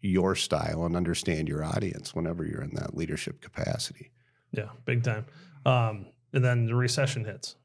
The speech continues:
Speaker 2: right?
Speaker 1: Well, that was
Speaker 2: Recession
Speaker 1: fun. That
Speaker 2: hits
Speaker 1: was
Speaker 2: and
Speaker 1: fun.
Speaker 2: you went through that. Um, and you
Speaker 1: S-,
Speaker 2: guys
Speaker 1: side note.
Speaker 2: Yeah.
Speaker 1: Last night, just recently put back on Netflix, The Big Short.
Speaker 2: Yeah.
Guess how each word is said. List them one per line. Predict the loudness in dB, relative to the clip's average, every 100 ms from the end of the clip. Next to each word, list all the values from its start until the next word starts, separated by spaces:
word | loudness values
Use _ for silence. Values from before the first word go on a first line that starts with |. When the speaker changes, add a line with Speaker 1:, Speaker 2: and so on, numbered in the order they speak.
| _
Speaker 2:
right? | -2 -2 -2 -8 -4
Speaker 1:
Well, | 4
that | 4
was | 6
Speaker 2:
Recession | 6 6
Speaker 1:
fun. | 6
That | 6
Speaker 2:
hits | 8
Speaker 1:
was | 6
Speaker 2:
and | 6
Speaker 1:
fun. | 2 0 -4 0
Speaker 2:
you | 4
went | 4
through | 4 0
that. | 2 2 2 -2 -16 _ _
Um, | -2 -2 -4 -8 -12 -16 _ _ _ _ _ _ -20 0
and | 4
you | 6 6
Speaker 1:
S-, | 4
Speaker 2:
guys | 0
Speaker 1:
side | 2 4 4 2
note. | -2 -12 -10 0
Speaker 2:
Yeah. | 0 0 -8 -20 _ 0
Speaker 1:
Last | 4 4 4 4
night, | 2 0
just | 0 2
recently | 6 6 4 0 2
put | 4 4
back | 4 2 0
on | 0
Netflix, | 2 0 -2 -4 -4 -2
The |
Big | 2 2 2
Short. | 0 0 -4 -12 _ _ _ _
Speaker 2:
Yeah. | 0 2 2